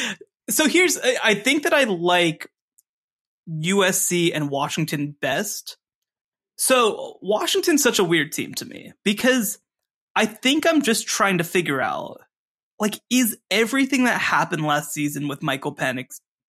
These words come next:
definitely replicable? You know, is that definitely something that's going to happen again?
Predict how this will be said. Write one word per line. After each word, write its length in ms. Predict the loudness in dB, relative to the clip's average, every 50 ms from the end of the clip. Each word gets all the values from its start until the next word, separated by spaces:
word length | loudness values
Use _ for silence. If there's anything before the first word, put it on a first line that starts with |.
| _ _ _ -2
definitely 460 | -2 -2 0 0 -2 -4 -2 -2 -4
replicable? 760 | -4 -4 -4 -6 -6 -8 -14 -16 -16 -16 -18 -18 -20 -20 -20 -20 _ _ _ _ _
You 100 | -2 0
know, 160 | 2 2 0
is 220 | 0 0 0 2 2
that 220 | 0 -2 -2 -2
definitely 440 | -2 -2 -2 0 0 -2 -2 0 -2
something 340 | 0 0 -2 -4 -4 -4 -4
that's 180 | -4 -4 -4
going 220 | -6 -4 -4 -4 -4
to 60 | -6
happen 420 | -4 -4 -4 -4 -4 -4 -8 -8
again? 480 | -8 -10 -10 -10 -10 -10 -10 -14 -18 -20